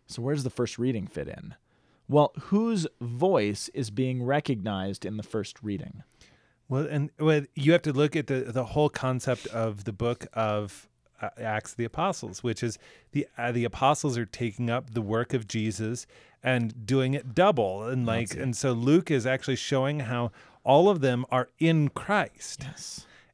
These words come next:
Speaker 2: And that the church is in Christ, and that this is the mystical body of Christ being expressed within the world through his, those who have joined themselves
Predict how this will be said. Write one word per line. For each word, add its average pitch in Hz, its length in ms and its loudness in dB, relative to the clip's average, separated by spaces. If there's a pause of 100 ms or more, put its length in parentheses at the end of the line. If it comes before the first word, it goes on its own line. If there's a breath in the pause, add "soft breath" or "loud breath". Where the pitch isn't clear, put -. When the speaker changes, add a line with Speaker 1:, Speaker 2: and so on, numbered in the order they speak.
Speaker 2:
And 139 140 4
that 127 180 -2
the 147 100 2
church - 400 -2
is 151 320 2
in 165 300 2
Christ, 165 420 2
and 127 120 2
that 123 120 0
this 143 160 0
is 139 80 -2
the 135 120 4
mystical 123 500 0
body 165 420 2
of 131 160 0
Christ 104 320 -2 (380 soft breath)
being 147 240 4
expressed - 640 0
within 127 280 2
the 113 80 2
world 117 420 4
through 110 240 -2
his, 104 420 -4
those 113 460 -4
who 120 180 2
have 104 320 -2
joined 113 300 2
themselves 104 420 0